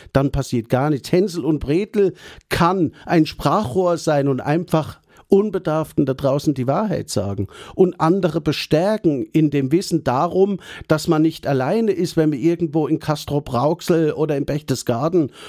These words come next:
oder in Flensburg sitzt oder in Spremberg oder sonst wo und sagt sich, "Ja, bin ich denn hier der Einzige, der so denkt?" Weil das System lässt dich ja glauben, dass du komplett verrückt geworden bist. Ja, was du natürlich nicht bist, klar.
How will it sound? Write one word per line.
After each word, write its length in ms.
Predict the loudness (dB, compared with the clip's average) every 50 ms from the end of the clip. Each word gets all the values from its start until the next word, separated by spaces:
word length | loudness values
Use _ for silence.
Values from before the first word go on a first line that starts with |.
| -14 -6
oder 320 | -2 0 2 2 2 0
in 180 | 0 0 0 0
Flensburg 580 | 2 2 0 0 -2 -2 0 0 0 0 0 0
sitzt 500 | 0 0 0 0 -2 -8 -10 -10 -12 -16 -20 -20 -20 -20 -20 -20 -6 -2
oder 220 | 0 0 0 2
in 120 | 0 0
Spremberg 800 | 0 -2 -4 -2 0 0 2 2 2 2 2 2 2 2 2 0
oder 220 | 0 0 0 0
sonst 420 | 0 2 2 2 0 0 -4 -2 0
wo 220 | 2 4 4 2
und 240 | 2 2 0 0 0
sagt 320 | 0 0 -2 -2 -2 0
sich, 240 | 0 0 0 0 0
"Ja, 80 | -2 0
bin 200 | 2 2 0 0
ich 120 | 0 0
denn 160 | 0 2 2
hier 160 | 2 2 2 0
der 140 | 0 0
Einzige, 440 | 0 0 -2 -2 -2 -4 -6 -4 -4
der 200 | -2 -2 0 0
so 120 | 0 -2 -2
denkt?" 380 | 0 2 2 4 2 2 2
Weil 280 | 0 2 2 2 0 -2 -6 -14 -10 -4 -2
das 140 | 0 0
System 460 | 0 -2 -6 -2 0 2 2 4 2 2
lässt 240 | 0 -2 -2 -4
dich 100 | -4 -2
ja 80 | -2 -2
glauben, 400 | 0 0 0 0 0 0 0 -2
dass 160 | -2 -4 -4
du 80 | -4 -4
komplett 380 | -2 -2 -2 0 -2 -2 -2
verrückt 260 | -2 -2 -2 -4 -6 -4
geworden 400 | -4 -4 -4 -4 -6 -6 -6 -6
bist. 320 | -6 -8 -8 -12 -16 -20 _ _ _ _ _ _ _ _
Ja, 300 | -4 -2 -2 -2 -2 -6 -8 _ _ _ _ _ -6
was 180 | -4 -4 -2
du 120 | 0 0 0
natürlich 440 | 0 0 0 -2 -2 -2 -2 -2 -2
nicht 220 | -4 -4 -2 -2
bist, 320 | -2 -2 -4 -6 -12 -12
klar. 320 | -6 -4 -2 -2 -2 -4